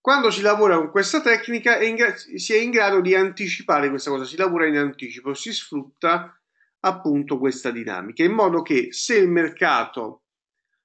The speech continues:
poi non sviluppa la tendenza perché non c'è liquidità a supporto, si è comunque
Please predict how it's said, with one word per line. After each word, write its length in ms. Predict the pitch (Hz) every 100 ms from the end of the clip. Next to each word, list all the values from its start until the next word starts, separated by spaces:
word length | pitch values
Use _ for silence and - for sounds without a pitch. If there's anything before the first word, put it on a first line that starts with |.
| _ -
poi 280 | 156 143 127
non 320 | 139 180 180
sviluppa 480 | 151 165 180 175 151
la 160 | 147
tendenza 540 | 143 160 180 139 135 127
perché 220 | 117 131
non 180 | 160 185
c'è 180 | 208
liquidità 360 | 208 202 226 240
a 20 |
supporto, 680 | 233 320 - 214 214 180 -
si 180 | - 214
è 160 | 196
comunque 800 | - 233 175 165 160 190 180 180